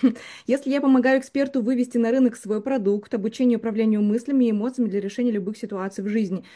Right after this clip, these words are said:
я не предприниматель, но понимаю, что все шаги программы могут нам помочь. А здесь, я так понимаю, вопрос, э, действительно ли это так? Есть ли смысл идти на обучение?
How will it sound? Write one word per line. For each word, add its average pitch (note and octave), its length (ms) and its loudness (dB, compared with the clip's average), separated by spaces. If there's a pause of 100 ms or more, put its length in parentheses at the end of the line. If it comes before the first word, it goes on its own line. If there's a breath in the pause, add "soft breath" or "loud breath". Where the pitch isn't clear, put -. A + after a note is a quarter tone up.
(140 loud breath)
я A3 180 0
не A#3 180 4
предприниматель, A#3 680 2
но G#3+ 120 0
понимаю, A#3 400 0
что B3 140 -6
все A#3+ 160 -4
шаги G#3 220 -6
программы G#3 500 -2
могут A3 300 0
нам G#3+ 140 0
помочь. G3 420 -4 (280 loud breath)
А G3 260 -2
здесь, C4+ 160 -4
я C#4 40 0
так A#3 140 -4
понимаю, A#3+ 320 4
вопрос, A3 460 0
э, G3 680 -2 (120)
действительно G#3+ 640 0
ли C#4 120 2
это D4+ 160 -2
так? D#4 320 -6
Есть A#3 180 -2
ли A3 60 -4
смысл A#3+ 380 0
идти G#3 160 -2
на G#3 140 0
обучение? F#3 600 -8